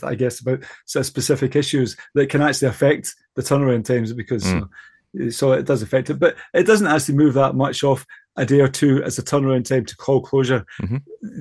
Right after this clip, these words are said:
Speaker 1: The other thing about call closure measurement is actually, it kind of depends on the customer, uh, coming back to us 'cause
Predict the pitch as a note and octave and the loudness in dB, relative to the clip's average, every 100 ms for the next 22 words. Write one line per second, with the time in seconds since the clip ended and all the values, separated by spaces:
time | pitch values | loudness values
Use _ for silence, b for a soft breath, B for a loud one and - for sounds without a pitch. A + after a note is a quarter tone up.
0 | C#3 A3+ A3 - D3 C3 C#3 - C#3+ C#3 | 2 4 4 4 2 2 0 2 0 2
1 | C#3+ C3 A#2+ C3 C3+ A#2+ B2+ B2 C#3+ C3+ | 0 2 0 0 0 -4 -6 -4 -4 -4
2 | B2+ A2+ - B B C#3 C3+ D3+ D3 A#2+ | -4 -4 -8 B B -6 -2 -2 0 -2
3 | - C3+ C3+ B2 A#2 G2 _ - B2 - | 0 0 0 -2 -4 -8 _ -10 -8 -4
4 | C#3 - C3+ A#2 G#2+ - B2+ A#2 A#2+ B2 | -4 -2 -2 -2 -6 -8 -6 -6 -6 -6
5 | A2+ A#2+ - C#3+ - G3+ | -4 -4 -4 -4 -4 -6